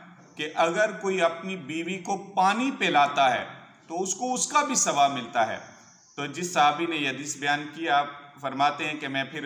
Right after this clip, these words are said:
घर गया, मैंने जाके अपनी बीवी को पानी पिलाया और मैंने फिर उसको ये बात बताई।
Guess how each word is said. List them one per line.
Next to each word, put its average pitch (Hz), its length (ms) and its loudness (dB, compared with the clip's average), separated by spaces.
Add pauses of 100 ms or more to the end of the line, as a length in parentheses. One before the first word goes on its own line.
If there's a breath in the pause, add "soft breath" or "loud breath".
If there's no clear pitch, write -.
(200)
घर 135 160 2
गया, 147 220 2 (520 loud breath)
मैंने 139 280 0
जाके 135 340 0
अपनी 131 260 -8
बीवी 127 280 -6
को 131 140 -12
पानी 123 280 -2
पिलाया 135 260 -4
और 147 120 -4
मैंने 127 220 -6
फिर 135 160 -12
उसको 127 240 -10
ये 120 140 -6
बात 107 320 -2
बताई। 101 260 -8